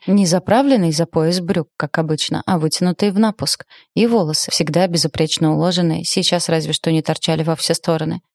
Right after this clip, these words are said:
Окинув меня хмурым взглядом темных глаз, без всяких приветствий изрек: «У нас первое занятие в кабинете твоего отца». Развернулся и пошел прочь. «Тебе тоже доброе утро»,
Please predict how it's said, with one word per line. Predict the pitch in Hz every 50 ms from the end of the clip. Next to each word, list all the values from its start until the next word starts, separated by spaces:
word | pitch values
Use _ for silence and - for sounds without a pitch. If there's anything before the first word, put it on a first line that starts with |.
| _ _ _ _
Окинув | - 170 - - 185 180 170 - -
меня | 180 180 170 156
хмурым | - - 175 165 165 160
взглядом | 160 156 156 170 160 160 160 196 208
темных | - - 180 160 156 160 156 151
глаз, | 151 160 175 196 202 - - - - - - _
без | - 185 196
всяких | - - 180 165 - 165 147 -
приветствий | - - 170 165 160 147 - - 175 170
изрек: | 156 156 160 165 160 - - _ _ _ _ _ _ _ _
«У | 202
нас | 208 190 175 -
первое | - 180 175 165 165 180 185
занятие | 175 226 220 202 170 165 - - - 175 170
в | - -
кабинете | - 190 170 180 165 165 185 - - 254
твоего | - - 190 175 165 156 165
отца». | 165 175 - - - 180 175 - _ _ _ _ _ _ _
Развернулся | 156 160 160 151 156 151 170 175 202 - - 277
и | 240
пошел | 247 - - - - 82 78
прочь. | - - 87 80 - - - - _ _ _ _ _ _ _ _
«Тебе | - 262 262 349
тоже | 349 - 214 180 156 170 165
доброе | 170 170 160 165 170 175 170
утро», | 170 165 - 175 190 185